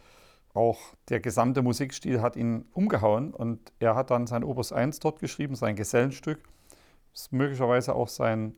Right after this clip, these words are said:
aufregendstes Werk, äh, von der Interessantheit der Komposition oder von dem Experimentellen der Komposition, Opus eins, die italienischen Madrigale. Und die Psalmen Davids sind eben auch aus der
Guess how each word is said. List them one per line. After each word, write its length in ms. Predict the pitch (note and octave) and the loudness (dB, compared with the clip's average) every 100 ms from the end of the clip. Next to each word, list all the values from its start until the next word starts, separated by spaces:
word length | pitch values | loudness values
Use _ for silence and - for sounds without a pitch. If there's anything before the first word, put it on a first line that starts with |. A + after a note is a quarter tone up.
| _ | _
aufregendstes 680 | B2+ D3+ - D3 C3 - A2+ | 2 2 0 -4 -6 -10 0
Werk, 280 | A#2+ C3 C3+ - - - _ _ _ | 4 4 2 -12 -20 -20 _ _ _
äh, 160 | - A2 | -4 -4
von 500 | - A#2 A2 G2+ G2 _ - | 0 0 2 -2 -6 _ 0
der 400 | A2+ G#2 G2+ - _ _ _ _ _ _ _ _ _ | 4 6 4 -2 _ _ _ _ _ _ _ _ _
Interessantheit 720 | B2 - A2+ - C#3 D#3+ C3 B2+ | -6 -2 -2 2 2 4 4 4
der 80 | A#2 | 2
Komposition 640 | C#3+ B2+ A#2+ A2 C#3+ D3+ | 2 2 -2 0 0 2
oder 180 | B2+ A2+ | 2 0
von 200 | - A#2 | -2 -4
dem 160 | A2+ | -2
Experimentellen 880 | B2+ - - A#2 A#2 A2+ A#2 C3 C#3+ | -6 -8 -4 -2 0 -2 2 2 2
der 80 | B2 | -4
Komposition, 600 | C#3+ A#2+ A2 B2 C#3 C3+ | -6 -8 -8 -8 -2 -2
Opus 280 | - - A#2+ | -2 -6 -2
eins, 240 | B2+ C#3 | -2 -2
die 100 | - | -8
italienischen 480 | A#2 A#2+ A2+ B2+ A#2 | -4 0 0 -2 -2
Madrigale. 640 | A2 B2 A2 A2+ C3 E3+ - _ _ _ _ _ _ _ - - | -2 -2 -2 0 0 -2 -8 _ _ _ _ _ _ _ -20 -4
Und 480 | C3 A#2+ A#2+ A#2 _ - - - _ - | 0 2 0 -2 _ -20 -20 -20 _ -12
die 80 | |
Psalmen 400 | - - A#2+ B2 | -4 2 2 2
Davids 380 | A2+ A2+ C#3+ C#3 | 4 4 2 -2
sind 160 | C3 B2 | -6 -4
eben 180 | A#2 A#2 | -4 -2
auch 240 | B2 B2 | -2 -2
aus 240 | A#2 A2 | -4 -4
der 400 | - A2+ A2 A2 | -2 0 2 0